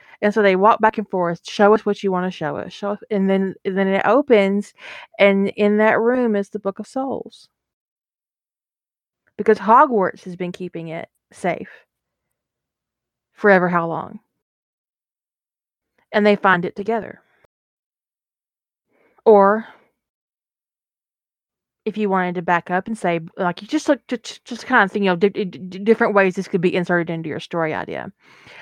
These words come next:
Um, yeah, Hogwarts would have plenty of shit to say, actually. I mean, I imagine if Hogwarts was given a voice, Dumbledore would get cussed the fuck out on a regular basis until he died.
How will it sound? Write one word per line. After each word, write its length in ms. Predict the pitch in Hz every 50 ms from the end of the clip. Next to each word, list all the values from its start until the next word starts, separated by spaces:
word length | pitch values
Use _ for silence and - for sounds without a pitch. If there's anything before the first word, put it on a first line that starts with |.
| - - - _ -
Um, 260 | 185 180 165 165 - 220
yeah, 160 | 254 214 208
Hogwarts 340 | 202 269 302 302 320 311 -
would 100 | 285 277
have 140 | 247 214 -
plenty 260 | - 247 226 226 214
of 80 | 202 190
shit 160 | - 208 -
to 60 | -
say, 280 | 180 - - 180 170 170
actually. 540 | 160 160 - - - 175 135 113 107 107 -
I 100 | - 180
mean, 200 | 180 180 175 170
I 120 | 117 185 196
imagine 380 | 208 208 190 196 190 196 190
if 100 | 190 180
Hogwarts 440 | 185 196 196 208 202 214 226 240 -
was 100 | 226 208
given 220 | 196 202 190 202 196
a 40 | 190
voice, 520 | 180 180 185 190 196 208 214 - - _ _ - - - - - - - _ _ _ _ _ _ _ _ _ _ _ 196
Dumbledore 380 | 214 220 220 220 208 202 202
would 100 | 202 196
get 140 | 180 - -
cussed 260 | - 208 190 180 -
the 60 | -
fuck 240 | 175 - 180 170 -
out 200 | 175 160 156 -
on 120 | - 180 175
a 60 | 170
regular 340 | 165 165 160 165 156 160 156
basis 720 | 151 131 117 165 - 190 127 - - - _ - - _ _ _ _ _ _ _ _ _ _ _
until 240 | - 220 196 - 196
he 60 | 180
died. 440 | 156 160 147 - - - 73 - -